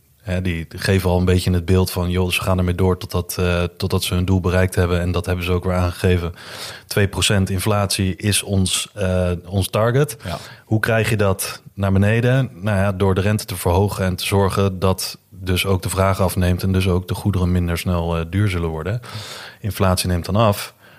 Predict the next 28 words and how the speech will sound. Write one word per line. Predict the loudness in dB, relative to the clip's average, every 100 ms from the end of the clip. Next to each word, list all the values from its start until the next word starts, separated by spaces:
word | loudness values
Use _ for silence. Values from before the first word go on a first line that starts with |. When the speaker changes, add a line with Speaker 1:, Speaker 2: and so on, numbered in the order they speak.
| -20 _ _
Speaker 1:
Ehm, | -2 2 4 2 2 0 -2 -8 _ _ _ _ _
maar | -2 0
de | 0
woorden | 2 4 4 2
van | 2 0
Jerome | 2 2 2
Powell | 2 2 2
waren, | 2 2 2 2 0 0 -2
en | 0
ook | 0 -2 -8
de | -4
persconferentie | -2 0 -2 -2 -2 -2
die | -2 0
eraan | 0 2
hing | 0 -2 -6
en | -8 -8
ook | -8 -8
het, | -8 -4
eh, | -2
het | -4 -6 -10 -12 -6
persverslag, | -6 -6 -4 0 0 0 -8 -20 -20 -20 -20 -20 -20
hij | -2 0
gaf | 2 2
aan, | 2 4 2 0 -8 _ _ _ _ _ _ _ _ _
we | -4 -2
gaan | 0
ermee | 2 0
door | 2 2 4 2